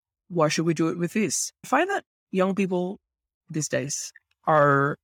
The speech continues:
very activist on some things. There's broader narratives there that you gotta wonder where they're coming from. But overall, we have seen a big,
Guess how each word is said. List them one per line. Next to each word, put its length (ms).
very 400
activist 760
on 560
some 460
things. 380
There's 280
broader 460
narratives 600
there 260
that 200
you 140
gotta 180
wonder 380
where 440
they're 80
coming 260
from. 320
But 120
overall, 560
we 280
have 420
seen 760
a 80
big, 680